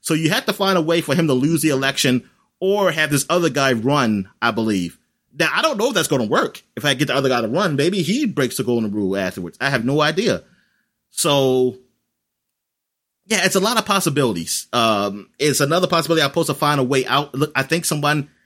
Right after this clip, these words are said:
someone has found a way out of the place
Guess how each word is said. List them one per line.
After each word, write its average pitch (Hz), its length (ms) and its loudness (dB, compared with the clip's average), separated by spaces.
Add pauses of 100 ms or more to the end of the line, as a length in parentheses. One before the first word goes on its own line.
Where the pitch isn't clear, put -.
(200)
someone 202 380 0
has 160 140 0
found 151 240 2
a 139 40 2
way 131 220 2
out - 400 -4 (840)
of 120 140 0
the 101 80 -2
place - 540 -4